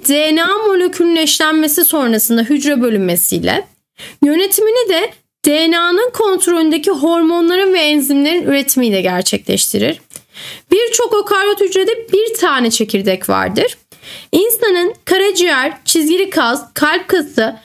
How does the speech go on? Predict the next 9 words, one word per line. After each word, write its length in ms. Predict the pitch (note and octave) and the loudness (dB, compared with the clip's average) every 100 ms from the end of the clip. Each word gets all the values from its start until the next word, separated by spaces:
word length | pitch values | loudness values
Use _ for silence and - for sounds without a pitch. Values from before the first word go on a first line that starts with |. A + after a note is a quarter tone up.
| - - | -20 -2
paramesyumda 880 | D#4 F4 G4 G4+ G4+ - D4+ C4 C4+ | 0 2 2 2 0 0 0 0 0
ve 180 | B3 | 0
bazı 340 | C4 D#4 F#4+ F4 | 0 0 2 0
mantarlarda 840 | E4+ C#4 C4 B3 A#3+ B3 C4+ G4 | 0 0 0 0 2 0 0 0
birden 400 | F4+ E4+ D#4+ D4 | 0 0 0 0
fazla 300 | C#4+ C4+ A3+ | 0 0 0
çekirdek 580 | G#3+ C4+ C#4+ B3+ E4+ F4 | 0 -2 0 0 -2 -2
bulunabilir. 720 | C4+ B3+ D#4+ D4+ F#3+ - - - _ - - _ - - _ - | 0 2 0 0 -2 -4 -8 -14 _ -20 -20 _ -12 -12 _ -2
Bazı 440 | C4+ F4 A#4+ B4 | 0 2 0 -2